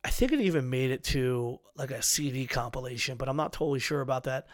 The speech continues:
I vaguely remember one of my homies being like, "Oh yeah, I heard them on a compilation." I'm like, "Oh, they, yeah, they probably were on some compil-, I didn't, never even knew about it." Um,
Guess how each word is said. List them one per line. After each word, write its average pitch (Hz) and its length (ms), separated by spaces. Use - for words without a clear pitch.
I 156 120
vaguely 165 380
remember 135 580
one 127 180
of 127 80
my 127 120
homies 131 360
being 123 120
like, 127 120
"Oh 196 80
yeah, 262 160
I 233 40
heard 185 260
them 220 160
on 202 100
a 151 60
compilation." 196 580
I'm 127 60
like, 127 180
"Oh, 190 180
they, 165 180
yeah, 156 420
they 156 100
probably 143 300
were 135 160
on 120 180
some 151 180
compil-, 135 360
I 147 80
didn't, 135 160
never 123 240
even 117 200
knew 143 140
about 113 300
it." - 100
Um, 127 460